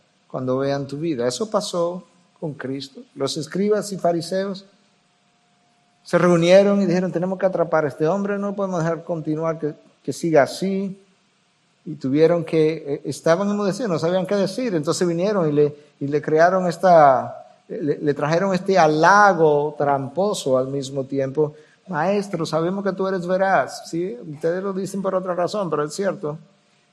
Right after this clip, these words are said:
que tú hablas la verdad de Dios con, con verdad, ajá. "Y que tú no busques el favor de los hombres", así es. ¿Es lícito pagar impuesto al César? Estaban enmudecidos, no sabían qué decir.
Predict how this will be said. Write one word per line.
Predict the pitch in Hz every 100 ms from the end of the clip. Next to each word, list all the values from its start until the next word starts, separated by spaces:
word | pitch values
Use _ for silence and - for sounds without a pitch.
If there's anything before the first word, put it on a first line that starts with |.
| _
que | 156
tú | 147 180
hablas | 190 180
la | 185
verdad | 160 160 175 180
de | 170
Dios | 175 180 -
con, | 165 151 143 147 -
con | - 147
verdad, | 139 143 185 160 131
ajá. | 127 151 180 190 - _ _ _ _ _ _ _
"Y | 135
que | 156
tú | 180
no | 196
busques | 196 196 190
el |
favor | 143 180 175
de | 175
los | 175 160
hombres", | 196 175 127 -
así | 123 - 156
es. | - - - _ _ _ _
¿Es | 131 185 208
lícito | 214 202 226 - 226 - _ _ _ _ _ _ _ _ _
pagar | 131 147 180
impuesto | 180 185 165 190
al | 160
César? | - 190 - 202 196 - _ _ _ _ _ _ -
Estaban | - 170 226
enmudecidos, | 233 226 208 202 233
no | 165
sabían | 170 202 202
qué | 226
decir. | 214 240 247 139